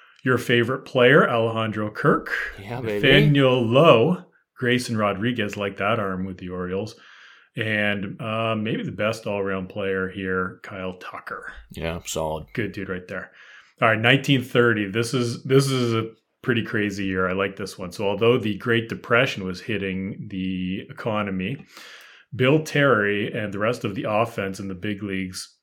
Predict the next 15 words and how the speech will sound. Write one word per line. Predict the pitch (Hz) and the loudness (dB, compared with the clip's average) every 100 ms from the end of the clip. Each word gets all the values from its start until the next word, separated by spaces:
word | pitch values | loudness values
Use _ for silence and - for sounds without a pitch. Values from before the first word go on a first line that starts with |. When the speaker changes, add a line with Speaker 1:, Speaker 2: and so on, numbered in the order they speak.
| _ | _
Speaker 1:
it | 131 - | -12 -10
was | 101 95 | -10 -8
not | 98 95 | -6 -4
affecting | 92 101 92 - 92 92 | -6 -8 -8 -8 -8 -8
them. | 98 90 82 - _ _ _ _ _ _ _ | -8 -10 -10 -18 _ _ _ _ _ _ _
He | 135 139 | -4 0
hit | 139 151 | 0 -2
four | - 131 131 127 | -4 -2 2 2
oh | 107 | 2
one | 113 113 | 0 -2
with | 101 | -4
the | 95 | -6
New | 98 | -4
York | 98 92 | -4 -6
Giants. | 95 101 90 - | -6 -8 -8 -12